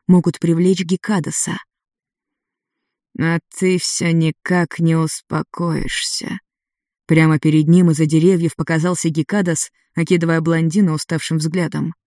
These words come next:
«Мог бы давно осознать, что мой интерес к тебе как к подопытному был потерян». «Значит, ты все же здесь». Нергал напрягся, наблюдая за местностью, чтобы не позволить паукам на себя залезть.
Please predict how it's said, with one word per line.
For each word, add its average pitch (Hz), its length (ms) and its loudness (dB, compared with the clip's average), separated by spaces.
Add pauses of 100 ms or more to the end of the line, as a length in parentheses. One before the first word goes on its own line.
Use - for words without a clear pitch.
(1080)
«Мог 214 360 0
бы 214 140 0
давно 190 480 2
осознать, 175 720 -2
что - 240 -4
мой 240 240 4
интерес 220 520 0
к - 100 -16
тебе 233 340 0
как 233 200 -4
к - 80 -20
подопытному 208 840 0
был 190 240 -2
потерян». - 720 -4 (1000)
«Значит, 165 480 2
ты 175 100 2
все 175 180 -2
же 170 120 2
здесь». 156 480 0 (560)
Нергал 160 340 2
напрягся, 165 520 0
наблюдая 160 500 0
за 160 120 0
местностью, 160 520 -2
чтобы 160 240 -2
не 170 100 6
позволить 170 560 -2
паукам 165 400 0
на 160 100 2
себя 160 240 -2
залезть. 160 540 -4